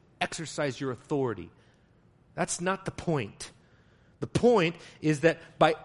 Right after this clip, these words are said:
exercising your delegated, God-given, Christ-given authority, you might produce repentance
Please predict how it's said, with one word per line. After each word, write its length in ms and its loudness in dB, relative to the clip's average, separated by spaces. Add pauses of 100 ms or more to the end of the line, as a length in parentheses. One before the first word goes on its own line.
exercising 840 0
your 200 4
delegated, 1120 4
God-given, 880 4
Christ-given 1400 4
authority, 920 6 (160)
you 260 6
might 320 4
produce 460 2 (240)
repentance 840 4